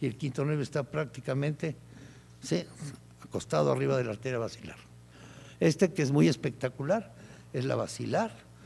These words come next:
Aquí se ve el quinto nervio. Y cuando estaba yo tratando de colocar el teflón, no entraba.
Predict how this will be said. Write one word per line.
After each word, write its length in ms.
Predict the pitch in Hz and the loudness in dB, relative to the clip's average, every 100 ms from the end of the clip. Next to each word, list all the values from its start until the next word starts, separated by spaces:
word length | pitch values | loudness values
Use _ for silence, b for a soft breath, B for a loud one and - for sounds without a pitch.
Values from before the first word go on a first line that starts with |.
| B B | B B
Aquí 200 | 110 120 | -6 -4
se 140 | 135 | -2
ve 100 | 127 | -2
el 100 | 117 | -4
quinto 420 | 113 135 120 120 | -6 -4 -4 -2
nervio. 400 | 131 165 190 208 202 B B | 0 0 0 -2 -4 B B
Y 40 | - | -6
cuando 140 | 127 | -4
estaba 280 | 110 160 180 | -2 2 4
yo 100 | 180 | 2
tratando 480 | 175 160 165 175 170 | 2 0 2 2 0
de 60 | |
colocar 340 | - 123 117 147 | 0 -2 0 -2
el 100 | 151 | -2
teflón, 400 | 143 113 151 151 B B - - | -4 -2 -2 -2 B B -12 -2
no 100 | 143 | 0
entraba. 460 | 156 185 180 - | 2 2 0 -2